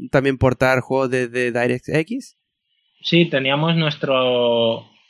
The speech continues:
Speaker 2: nuestras capas intermedias y transformábamos a lo que teníamos que transformar en cada plataforma. Entonces, si una plataforma no tenía Open G L, pues simulábamos Open G L sobre esa plataforma.
Speaker 1: Claro, porque en Windows Phone siete lo que había era X N A, no había,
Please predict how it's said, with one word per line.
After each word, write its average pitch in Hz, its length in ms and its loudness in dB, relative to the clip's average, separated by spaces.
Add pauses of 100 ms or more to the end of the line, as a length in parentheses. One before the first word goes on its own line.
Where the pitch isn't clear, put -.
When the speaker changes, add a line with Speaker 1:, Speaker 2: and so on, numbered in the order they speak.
(140)
Speaker 2:
nuestras 120 480 -4
capas 143 420 0
intermedias 147 640 0
y 147 80 0
transformábamos 123 800 0
a 139 60 2
lo 131 80 -4
que 123 80 -6
teníamos 120 340 -4
que - 100 -4
transformar 123 460 -2
en 123 80 -4
cada 127 200 2
plataforma. 117 500 0
Entonces, 110 320 -4
si 113 60 -12
una 120 140 0
plataforma 127 480 0
no 123 120 -4
tenía 127 540 2
Open 139 260 -4
G 131 160 0
L, 147 240 2
pues 107 480 0 (120)
simulábamos 123 840 0
Open 120 220 -2
G 113 120 -2
L 120 180 2
sobre 113 300 -2
esa 110 180 -2
plataforma. 113 340 -2
Speaker 1:
Claro, 185 120 0
porque 127 300 0
en 123 100 -4
Windows 143 260 0
Phone 147 220 -2
siete 147 320 0
lo 180 100 0
que 113 80 -2
había 107 200 0
era 147 180 2
X 104 220 -4
N 101 120 -6
A, 165 120 -4
no 151 80 -6
había, 104 760 -2